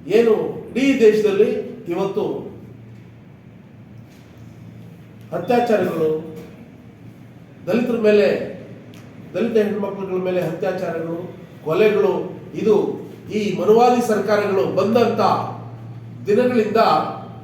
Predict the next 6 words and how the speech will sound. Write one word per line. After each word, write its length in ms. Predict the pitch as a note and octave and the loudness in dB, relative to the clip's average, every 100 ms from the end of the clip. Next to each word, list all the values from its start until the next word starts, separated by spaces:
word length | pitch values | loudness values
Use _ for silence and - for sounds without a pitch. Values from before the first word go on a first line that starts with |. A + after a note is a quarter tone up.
| - | -2
ಇದು 120 | A3 - - - - - - - - - - - | 0 0 -2 -8 -12 -16 -16 -16 -16 -18 -12 -6
ಅತಿ 160 | G3+ C4+ G#3+ | -4 2 2
ಹೆಚ್ಚುದಾಗಿ 920 | G#3+ - - - D#4 C#4 B3+ A#3 G#3+ F#3 - - - D#3+ | 2 -2 -10 -10 0 4 4 4 2 0 -2 -8 -8 -4
ಬೆಳಕಿಗೆ 300 | G3+ A3+ E3+ | 0 0 -2
ಬರ್ತಾ 220 | E3+ - A#2+ | -4 -4 -8
ಇದೆ, 140 | - | -10